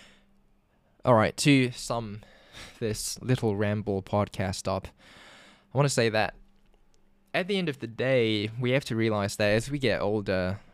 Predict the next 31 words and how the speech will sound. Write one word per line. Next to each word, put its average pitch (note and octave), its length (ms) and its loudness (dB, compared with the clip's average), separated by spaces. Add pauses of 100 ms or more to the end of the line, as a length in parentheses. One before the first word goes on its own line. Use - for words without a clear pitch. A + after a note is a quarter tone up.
(120)
we're G#2+ 120 -4
just A#2 260 -2
gonna A#2 140 0
have G#2 220 -2
less G#2 240 -4
and G2 100 -6
less F#2 160 -6
time F#2+ 280 -4
for F2+ 140 -12
friends F2+ 400 -4
anyway, F#2+ 460 -2
so F#2 380 -4
we'll F#2+ 260 -4 (160)
naturally G2 720 -4
just - 240 -8
lose G#2 200 -2
contact G#2 540 -6
with - 200 -16
people. A#2 420 -6 (920)
So A2+ 240 4
the G#2+ 100 2
way A2 220 6
I A#2+ 160 8
see G#2 300 -2
it G2 100 -4
is, - 540 -10 (1000)
you E3+ 80 -8
know, G3+ 120 -4
just C3+ 300 -2
chill B2+ 260 0
out. B2 600 2